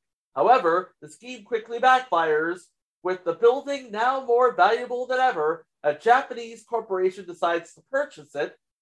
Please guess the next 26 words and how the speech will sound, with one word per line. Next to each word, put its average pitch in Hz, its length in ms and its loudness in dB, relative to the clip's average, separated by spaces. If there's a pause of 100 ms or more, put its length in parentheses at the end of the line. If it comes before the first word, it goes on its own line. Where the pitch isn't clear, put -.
but 160 160 -4
the 175 220 -16
unlikeliest 254 800 -4
of 190 100 -10
residents 165 560 0
may 147 140 -6
prove 202 420 -4
to 147 80 -20
be 147 400 -18 (240)
the 127 80 -2
hotel's 151 920 2 (260)
ultimate 135 520 -2 (280)
savior. 104 720 -12 (840)
And 123 260 -10 (800)
a 117 120 -8
whole 202 320 6
lot 214 240 8
of 208 60 -2
names 202 300 0
in 170 120 -2
this 170 300 -4
one, 117 320 -4 (440)
playing 226 360 4
the 170 80 0
role 175 540 2
of 156 380 0